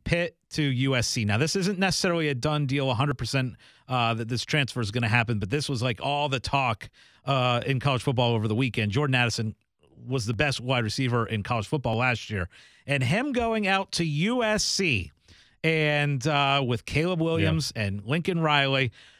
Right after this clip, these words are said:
Speaker 1: just take a guess where U S C's odds are to win the national championship.
Speaker 2: U S C.
Speaker 1: U S C.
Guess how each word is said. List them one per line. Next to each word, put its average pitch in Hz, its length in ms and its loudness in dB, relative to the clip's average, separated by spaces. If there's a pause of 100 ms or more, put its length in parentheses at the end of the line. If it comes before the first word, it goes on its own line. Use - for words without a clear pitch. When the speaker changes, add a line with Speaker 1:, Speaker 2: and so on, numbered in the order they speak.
(140)
Speaker 1:
just 156 200 -4
take 277 160 0
a 294 80 -2
guess 202 640 -2 (840)
where 190 400 -2
U 185 240 0
S 170 120 0
C's 156 380 -2
odds 139 480 2
are 127 280 0
to - 140 -6
win 123 180 0
the 113 60 -2
national 107 380 -2
championship. 85 640 -6 (1120)
Speaker 2:
U 127 340 2
S 104 140 0
C. 151 480 -2 (100)
Speaker 1:
U 135 240 -2
S 147 160 0
C. 80 380 -2